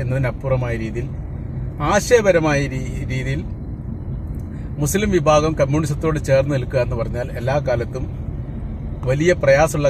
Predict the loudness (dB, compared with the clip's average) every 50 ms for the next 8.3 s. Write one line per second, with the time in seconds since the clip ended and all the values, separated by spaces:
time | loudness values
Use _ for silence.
0 | 6 6 4 4 2 0 0 0 -2 -6 -6 -8 -8 -8 -6 -4 -4 -2 0 0
1 | 0 0 0 2 2 2 2 2 2 0 0 0 0 -2 -6 -4 -2 -2 0 0
2 | 0 0 0 0 -2 -2 -2 -2 -2 -2 -2 -2 -2 -2 -2 -2 -4 -4 -4 -4
3 | -4 -4 -4 -4 -4 -4 -4 -4 -6 -6 -4 -4 -4 -4 -4 -2 -2 -4 -4 -6
4 | -6 -6 -6 -6 -6 -6 -6 -6 -6 -8 -8 -8 -8 -8 -4 2 2 4 4 4
5 | 4 4 4 2 2 4 2 2 2 2 2 2 2 0 0 0 0 0 2 0
6 | 0 0 -2 -2 -2 -4 -4 -4 -2 -2 -2 -2 -4 -6 -6 -8 -8 -8 -8 -8
7 | -6 -8 -6 -6 -4 -4 -4 -6 -4 -4 -4 -4 -4 -4 -6 -4 0 2 4 4
8 | 4 4 2 2 0 0